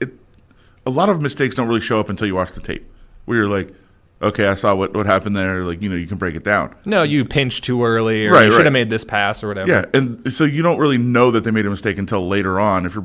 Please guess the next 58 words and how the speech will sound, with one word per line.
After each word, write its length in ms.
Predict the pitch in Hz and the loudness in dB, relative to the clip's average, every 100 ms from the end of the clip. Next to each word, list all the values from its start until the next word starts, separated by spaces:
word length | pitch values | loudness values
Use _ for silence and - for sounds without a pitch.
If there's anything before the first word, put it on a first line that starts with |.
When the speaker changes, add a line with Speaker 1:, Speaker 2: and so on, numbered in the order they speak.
| 78 | -8
Speaker 1:
watching 320 | 98 104 - | -2 -2 -2
tape 220 | 95 101 92 | -4 -4 -2
and 80 | |
breaking 200 | 92 92 | -6 -4
it 60 | 92 | -4
down, 200 | 107 104 | -2 -2
you're 60 | 87 | -4
like, 100 | 98 | -2
"Oh, 140 | 92 | -2
okay, 180 | 87 95 | -2 -2
I 60 | 87 | -4
see 100 | 95 | -6
what 140 | 85 | -2
happened 360 | 101 110 90 85 | -2 -2 -4 -6
and 80 | 90 | -6
what, 180 | 87 | -6
what 300 | 76 90 - | -6 -10 -8
went 140 | 87 85 | -8 -2
on 160 | 135 | 0
there." 220 | 107 87 - - _ - | 0 -2 -6 -16 _ -2
Those 200 | 120 151 | 0 0
kind 140 | 156 | 0
of 40 | 110 | -2
mistakes, 340 | - 113 92 | -2 -4 -2
you 80 | 104 | -6
just 200 | 92 - | -6 -6
are 140 | 95 | -6
so 320 | - - 120 | -6 -4 -2
glaring 380 | 117 101 104 95 | -2 -2 -4 -4
to 120 | 110 92 | -2 -2
everyone 340 | 98 101 95 | -2 -2 -4
in 80 | 90 | -4
the 100 | 85 | -4
arena 460 | 95 123 90 78 - _ _ _ - | -4 -4 -4 -8 -14 _ _ _ -6
that 140 | 107 | -4
they 80 | 104 | -2
just 220 | 101 - | -4 -4
really 240 | 113 101 87 | -4 -4 -6
stand 380 | - 104 82 | -8 -6 -4
out. 260 | 90 87 - | -2 -2 -2
And 120 | 104 | -2
he 80 | 110 | -2
made 160 | 110 107 | 0 -2
a 40 | |
couple 300 | - 139 143 | -2 -4 -2
of 120 | 87 | -4
those 260 | 82 85 87 | -4 -6 -6
last 220 | 87 87 | -6 -6
night. 180 | 95 87 | -8 -6
So 240 | 110 101 - - _ _ - | -6 -6 -8 -20 _ _ -2
I, 120 | 120 113 | 0 2
I 20 | |
think 140 | 117 | 0
it 40 | 113 | -2
was 120 | 107 | -2
more 460 | 120 107 101 90 - _ _ _ _ _ | -2 -2 -2 -4 -10 _ _ _ _ _
clear 380 | - 131 123 107 | -10 -4 -2 -2
to, 180 | - | -4